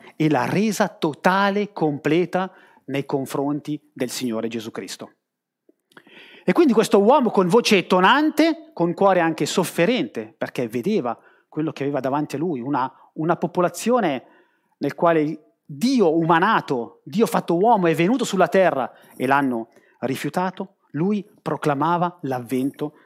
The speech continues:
del Messia. <clears throat> Ad un popolo che aveva bisogno del Messia,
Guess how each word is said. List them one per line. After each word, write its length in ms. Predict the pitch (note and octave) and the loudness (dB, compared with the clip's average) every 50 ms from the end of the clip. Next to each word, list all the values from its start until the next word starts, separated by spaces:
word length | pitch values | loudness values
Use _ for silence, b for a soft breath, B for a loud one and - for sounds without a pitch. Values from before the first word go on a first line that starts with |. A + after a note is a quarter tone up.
| b b | b b
del 240 | - - C3 B2+ | -2 -2 0 0
Messia. 420 | B2 B2+ - - - - - G2+ - | 0 -2 -2 -4 -8 -8 -10 -10 -10
<clears throat> 540 | - - - - - _ _ _ _ - - | -8 -8 -8 -8 -10 _ _ _ _ -10 -2
Ad 160 | - F#3 G3 | 0 2 4
un 100 | C4 B3 | 4 4
popolo 280 | - D#4+ D#4 D#4+ C4+ A#3+ | 6 4 4 4 2 2
che 140 | - - A3+ | 4 4 4
aveva 340 | G3+ G3+ E4 F#4 B3 A3 | 4 6 4 4 4 4
bisogno 420 | F#3 E3+ G3 F3+ E3+ A3 A#3 G3+ F#3+ | 4 2 0 2 4 4 4 4 4
del 140 | F3+ F3+ F3 | 2 2 4
Messia, 540 | F3 E3 - - - F3 D3 B2+ B2 B2 | 2 0 0 -2 -2 2 2 2 2 2